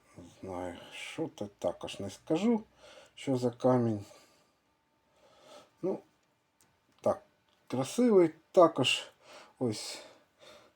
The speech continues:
приблизно той же розмір, що й того кільця, теж мені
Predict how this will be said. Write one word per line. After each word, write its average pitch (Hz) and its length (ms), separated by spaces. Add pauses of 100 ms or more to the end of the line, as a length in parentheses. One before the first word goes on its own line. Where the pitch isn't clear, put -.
приблизно 120 640
той 117 240
же 120 240
розмір, 113 400
що 113 200
й 110 80
того 185 320
кільця, 139 460
теж 143 320
мені 135 400